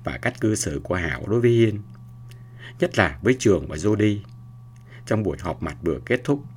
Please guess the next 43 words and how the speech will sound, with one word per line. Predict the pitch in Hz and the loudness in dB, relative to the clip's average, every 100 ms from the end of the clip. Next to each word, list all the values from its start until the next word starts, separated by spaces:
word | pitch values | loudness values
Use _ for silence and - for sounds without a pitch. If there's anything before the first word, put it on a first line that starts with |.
| - - - - - - - | -18 -18 -20 -20 -18 -10 -2
làm | 90 65 | -2 0
Phan | 101 104 | 0 0
rất | 127 - | 0 2
buồn | 92 76 - - | 2 2 -4 -10
và | 85 | -8
ngượng | 73 87 - 107 | 0 2 2 -2
với | 110 | -2
khách. | 117 - - - - - - - - - - - - - - | -2 -4 -12 -20 -20 -18 -20 -20 -18 -18 -16 -18 -18 -10 2
Nhưng | 135 | 2
Phan | 127 135 143 | 4 0 0
hết | 175 | 0
sức | 214 | 2
thất | 196 - | 2 6
vọng | 123 - - - - - - - - - | 6 4 -10 -18 -18 -18 -20 -20 -6 2
vì | 90 | 2
Hảo | 90 78 | 4 2
hoàn | 98 87 | 4 2
toàn | 85 85 76 | 2 -2 -2
dửng | 78 76 | -4 0
dưng | 101 120 117 - - - - - - - | 4 4 4 -8 -20 -20 -20 -20 -20 -8
trước | - 143 | -2 2
những | 127 - | 4 4
lời | 87 69 - | 2 0 -2
thuyết | 143 - | -2 -2
phục | 80 - | -6 -4
tha | 101 | -4
thiết | 107 - - | -2 -4 -2
của | 78 | -2
chồng. | 95 78 73 - - - - - - - - - - - - - | -2 -4 -6 -16 -18 -18 -20 -20 -18 -20 -20 -20 -20 -20 -16 -8
Ác | 117 - | -6 -4
cảm | 80 73 - | -6 -8 -8
của | 80 | -6
Hảo | 82 73 - - - - - - | -4 -4 -6 -12 -16 -20 -8 0
đối | 113 | 2
với | 127 | 2
chị | - - | 0 0
em | 104 | 0
Hậu, | 101 - - - - - - - - - | 0 -2 -6 -18 -20 -20 -18 -18 -10 0
nhất | 151 - | 2 4
là | 92 71 | 2 2
đối | 107 | 2
với | 127 | 4
Hiên, | 120 117 107 | 6 6 4